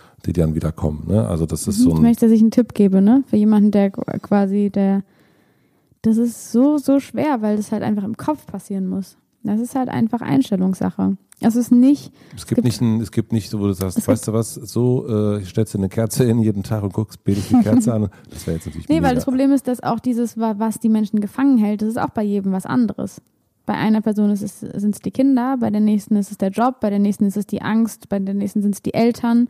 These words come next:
Speaker 2: Ähm, noch jemand hat Angst, verurteilt zu werden von der Gesellschaft. Das ist, jeder hat seinen, seinen eigenen Grund und ich weiß nicht, wie jemand anders dahin kommen kann, darauf zu scheißen.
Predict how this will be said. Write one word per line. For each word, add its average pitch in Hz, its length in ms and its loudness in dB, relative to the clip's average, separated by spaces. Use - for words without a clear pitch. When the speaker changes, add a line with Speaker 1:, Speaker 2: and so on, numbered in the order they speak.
Speaker 2:
Ähm, 196 540 -2
noch 208 280 0
jemand 202 420 2
hat 202 140 -2
Angst, 196 440 -4
verurteilt 208 340 2
zu 190 120 -8
werden 202 200 -2
von 202 120 -2
der 196 80 -4
Gesellschaft. 220 520 -4
Das 208 100 -2
ist, 202 140 -8
jeder 240 240 0
hat 220 140 -2
seinen, 190 420 -2
seinen 202 220 -2
eigenen 208 340 0
Grund 220 440 2
und 196 280 -2
ich - 180 -6
weiß 226 300 2
nicht, 247 380 2
wie 233 100 4
jemand 220 260 4
anders 233 320 0
dahin 233 400 0
kommen 226 320 0
kann, 214 640 0
darauf 202 260 -2
zu - 120 -14
scheißen. 214 600 -2